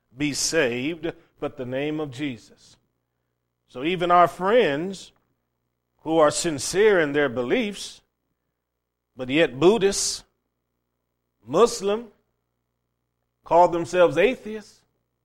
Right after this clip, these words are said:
whatever trail they're on, they'll never find God,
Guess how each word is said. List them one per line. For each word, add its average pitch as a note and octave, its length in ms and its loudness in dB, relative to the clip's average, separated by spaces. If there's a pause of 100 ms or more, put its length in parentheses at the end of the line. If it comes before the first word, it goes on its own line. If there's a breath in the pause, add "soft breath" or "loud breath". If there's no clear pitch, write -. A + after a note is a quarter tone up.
(1000)
whatever D#3 320 -4
trail F3+ 340 2
they're F3 220 2
on, E3+ 180 2
they'll D3 180 0
never D3+ 280 -2
find D#3 400 -4
God, G2 320 -10